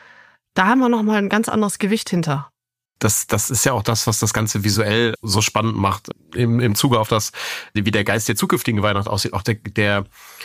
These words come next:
Speaker 2: der Geist der, der diesjährigen Weihnachtsnacht oder der, der Geist der vergangenen Weihnacht, die werden ja visuell nochmal komplett anders dargestellt. Also ich glaub, der,
Speaker 1: Ja.
Speaker 2: der Geist der diesjährigen Weihnacht,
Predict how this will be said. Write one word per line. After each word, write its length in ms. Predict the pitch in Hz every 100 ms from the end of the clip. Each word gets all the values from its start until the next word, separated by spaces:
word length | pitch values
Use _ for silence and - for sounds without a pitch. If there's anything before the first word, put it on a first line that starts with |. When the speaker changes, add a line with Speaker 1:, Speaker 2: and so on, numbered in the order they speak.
| - -
Speaker 2:
der 120 | 95
Geist 640 | - 101 104 - - -
der, 400 | 107 104 101 98
der 200 | 95 101
diesjährigen 640 | - 147 143 131 120 110 101
Weihnachtsnacht 760 | 98 98 87 - 101 92 -
oder 200 | - 92
der, 140 | 90 92
der 80 |
Geist 360 | 92 92 101 -
der 140 | 98 92
vergangenen 380 | - 95 107 107
Weihnacht, 180 | 95 87
die 80 | 90
werden 140 | 104
ja 120 | 104
visuell 440 | 107 101 95 104 110 - - -
nochmal 220 | 95 104
komplett 460 | - 85 101 101 - - -
anders 300 | 92 92 92
dargestellt. 400 | 80 98 98 95
Also 80 | 92
ich 80 | 92
glaub, 140 | 107
der, 280 | 104 101 101
Speaker 1:
Ja. 80 | -
Speaker 2:
der 140 | 95
Geist 600 | 92 98 104 107 - 110
der 120 | 95
diesjährigen 600 | 98 131 - 120 110 110
Weihnacht, 300 | 104 107 107